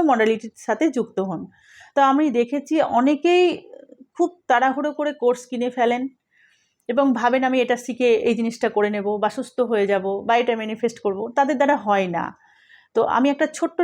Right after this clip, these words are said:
টিপস দিলাম, আপনারা এটা করে দেখুন। প্রথমে পাঁচ মিনিট করে শুরু করুন, যখন পাঁচ মিনিট হয়ে যাবে, প্রথমে এক সপ্তাহ পাঁচ মিনিট করবেন, তারপরের সপ্তাহতে ওটাকে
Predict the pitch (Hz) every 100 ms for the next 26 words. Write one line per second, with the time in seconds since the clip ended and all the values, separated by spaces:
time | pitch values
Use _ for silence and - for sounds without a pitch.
0 | 349 277 240 294 285 320 440 _ _ -
1 | 226 269 277 277 302 - 285 339 262 233
2 | - 175 175 _ _ _ - 240 247 311
3 | 330 392 508 _ _ _ _ _ _ _
4 | - 302 339 339 339 381 381 285 254 254
5 | 202 190 185 - 190 - _ _ - 202
6 | 220 294 277 - 233 240 294 302 285 311
7 | 302 302 302 415 - - 220 262 233 226
8 | - 269 269 277 277 247 247 277 277 -
9 | 269 277 330 - _ _ - _ 233 233
10 | 247 320 359 - 233 - 233 233 269 381
11 | 392 214 233 233